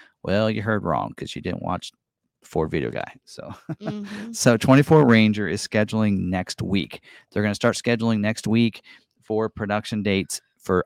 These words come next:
Speaker 1: August. August seventh is job one. So, um, that's coming up. So it may delay a little bit, but it shouldn't take it into September. So they're gonna start scheduling Ranger next week. Um,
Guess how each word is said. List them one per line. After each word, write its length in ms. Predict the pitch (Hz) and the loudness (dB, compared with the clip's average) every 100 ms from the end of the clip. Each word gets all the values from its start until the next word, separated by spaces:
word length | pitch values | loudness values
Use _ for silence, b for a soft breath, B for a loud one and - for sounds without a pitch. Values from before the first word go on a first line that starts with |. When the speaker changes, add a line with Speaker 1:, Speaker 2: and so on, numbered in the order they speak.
| - | 2
Speaker 1:
August. 540 | 101 101 58 - - - | 2 2 0 -6 -8 -4
August 400 | 98 104 104 - | 0 2 2 2
seventh 360 | 110 107 90 80 | 4 4 4 -2
is 160 | - 92 | -8 -6
job 300 | - 85 80 | 0 0 0
one. 280 | 78 53 - - | -2 -4 -6 -10
So, 460 | - 73 64 62 b b b _ | -2 -2 -2 -6 b b b _
um, 260 | 80 78 67 | -4 -2 -4
that's 240 | - 92 - | -4 -6 -2
coming 260 | 95 82 | -2 -2
up. 180 | 69 - - - | -2 -6 -12 -12
So 400 | - 62 67 - | -4 -2 -2 -4
it 140 | 85 | -8
may 160 | 82 87 | -2 -2
delay 300 | 82 76 82 | -2 -4 -6
a 60 | |
little 260 | 73 82 95 | -6 -2 2
bit, 180 | 110 104 | 2 2
but 100 | 85 | -2
it 80 | 65 | -6
shouldn't 300 | - - 78 | -6 -6 -8
take 180 | - 76 | -8 -8
it 80 | 67 | -8
into 180 | 69 67 | -10 -10
September. 520 | - - 65 62 50 | -12 -10 -10 -8 -6
So 260 | - - - B B | -4 -4 -8 B B
they're 100 | - | 4
gonna 100 | 110 | 6
start 220 | 110 110 - | 6 4 0
scheduling 360 | - 104 101 | 0 0 0
Ranger 260 | 90 92 90 | 0 -2 -2
next 320 | 85 - - | -4 -6 -2
week. 320 | 104 107 - b b b - | 0 0 -2 b b b -6
Um, 360 | 90 92 92 | -2 2 0